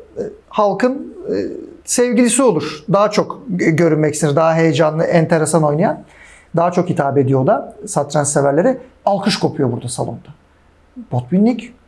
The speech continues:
o yaş-, çok rahatsız oluyor Botvinnik. Yani ben Sovyet satrancının babası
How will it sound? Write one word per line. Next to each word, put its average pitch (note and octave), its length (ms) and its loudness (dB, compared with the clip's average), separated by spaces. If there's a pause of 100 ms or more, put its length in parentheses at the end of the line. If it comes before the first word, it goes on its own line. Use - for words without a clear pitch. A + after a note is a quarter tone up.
(100)
o A#2 200 0 (160)
yaş-, - 340 -8 (240)
çok - 320 -8
rahatsız G3 320 2
oluyor E4 240 4
Botvinnik. F#3 480 4
Yani F3 260 2
ben F#3 220 0 (560)
Sovyet F3 340 0
satrancının F#3 800 2
babası F3+ 600 2